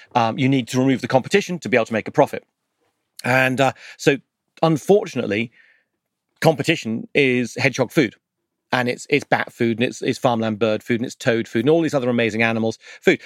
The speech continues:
So you create an ecological desert. Now, this is a desert which can become, which, which many in the farming world can, can miss,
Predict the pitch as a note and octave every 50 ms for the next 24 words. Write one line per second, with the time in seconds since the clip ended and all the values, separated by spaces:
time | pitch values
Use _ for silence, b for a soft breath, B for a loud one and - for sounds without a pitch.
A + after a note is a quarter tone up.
0 | B B - - D#3 D#3 D#3 - B B B B - D3 D#3+ D#3 - - D3+ C#3
1 | C3 B2 - B2 A#2+ A2+ G#2+ - A#2 G#2+ G2+ - - - G#2 - A#2 G#2+ G2+ -
2 | - - - _ B B B B C#3+ C#3 C#3 G#3+ G3+ - G3+ A#3 E3 E3 E3 E3
3 | - C3+ A#2+ - - - C3 D3+ - - - - - C3+ D3 E3+ F3 F3+ D3+ D3+
4 | C#3 - - - C#3 C3 C3+ C3 C3 C3 B2 - b b b b b b b b
5 | b _ _ _ _ _ - C#3 D3 C#3 C3+ C3+ A#2+ C3+ C3+ C#3+ D3 D3 C#3 B2+
6 | A#2+ - B2+ A#2+ B2 B2 A#2 A#2+ A#2 A2+ - - - A#2+ A#2+ - - - B2+ A#2
7 | A2+ A2+ A2 - - A#2+ B2 D3+ E3 D#3 - - - - -